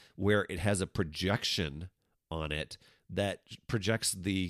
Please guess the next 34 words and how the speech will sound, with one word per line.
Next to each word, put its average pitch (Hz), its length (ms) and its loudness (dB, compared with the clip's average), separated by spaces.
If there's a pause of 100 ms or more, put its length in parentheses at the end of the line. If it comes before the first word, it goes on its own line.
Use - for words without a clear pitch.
time 104 400 -2
up - 160 -4
onto 78 240 -2
the 65 80 -8
ceiling, 85 420 -2
so 82 220 -2
she 107 220 0
doesn't 87 260 0
have 90 240 -4
to 87 80 -8
roll 80 260 -2
over 78 200 -4
and 71 120 -8
reach 78 220 -4
for 98 160 0
it. - 60 -4
I - 60 -6
thought, - 240 -4 (120)
"Well, 76 140 -10
there's 85 240 -4
a - 40 -6
brilliant 67 420 -10
idea." 64 420 -8 (480)
So - 120 -10
if - 80 -10
you 82 160 -6
always 98 240 -2
need 101 260 -2
to 90 120 0
know 85 160 -4
what 82 200 -4
time 90 300 -2
it 71 60 -6
is, 90 480 0